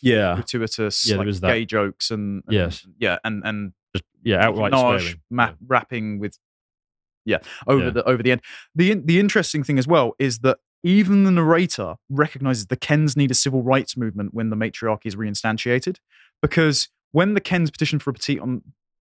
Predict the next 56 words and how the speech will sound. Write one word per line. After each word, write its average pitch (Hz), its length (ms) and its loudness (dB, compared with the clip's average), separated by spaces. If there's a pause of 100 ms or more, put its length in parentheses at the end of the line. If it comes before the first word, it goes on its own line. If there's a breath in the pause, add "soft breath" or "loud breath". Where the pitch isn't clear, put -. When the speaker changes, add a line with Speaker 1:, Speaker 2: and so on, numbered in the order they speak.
Speaker 2:
for 127 120 -2
position 135 360 -6
on - 20 -2
the 117 60 -4
Supreme 120 340 -4
Court, 98 340 -6 (200)
the 139 60 -10
female 156 240 2
president 139 380 0
goes, 127 200 0 (220)
"Maybe 175 300 2
a 160 60 4
lower 143 240 4
appellate 127 340 -2
court, 123 240 -4
we'll 110 200 -2
see." 90 380 -2 (200)
And 135 80 -6
the 127 40 0
narrator 147 320 2
chimes 127 360 0
in 117 140 2
and 113 100 -4
says, 117 300 0
"As 156 160 2
you 170 80 0
can 151 140 -2
see, 139 240 0
there's 110 140 -4
still 135 200 0
a - 20 2
long 151 240 0
way 156 140 -2
to 135 120 -8
go 113 300 2
until 113 240 -6
the 117 60 -10
Kens 151 420 -4
get - 140 -6
the - 60 -14
same 143 260 -2
amount 139 240 -2
of - 80 -18
power 139 260 0
that 87 80 -6
women 113 220 -6
have 120 140 -8
in 107 80 -8
the 101 80 -8
real 110 260 -6
world." 62 280 -10 (600)
Now, 175 300 4
Speaker 1:
Yes. 82 600 -4
Speaker 2:
I 226 140 4
don't 294 240 0
think - 340 -2